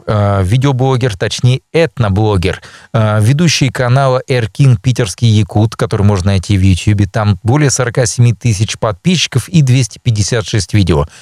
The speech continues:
Одно из последних как раз посвящено городу Мирному. Ну, а я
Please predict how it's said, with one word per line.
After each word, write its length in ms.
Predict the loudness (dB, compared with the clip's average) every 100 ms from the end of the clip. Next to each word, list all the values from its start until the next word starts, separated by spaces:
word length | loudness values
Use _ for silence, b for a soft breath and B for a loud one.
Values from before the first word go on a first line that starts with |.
| B
Одно 220 | -4 0 0
из 100 | 0
последних 480 | -2 0 0 0
как 160 | -2 -4
раз 160 | -4 -4
посвящено 540 | -4 -2 0 2 2
городу 260 | 2 0 2
Мирному. 460 | 2 2 2 2 B B B B 0
Ну, 260 | 2 2 0
а 600 | -2 0 0 0 2 2
я 480 | 0 0 0 0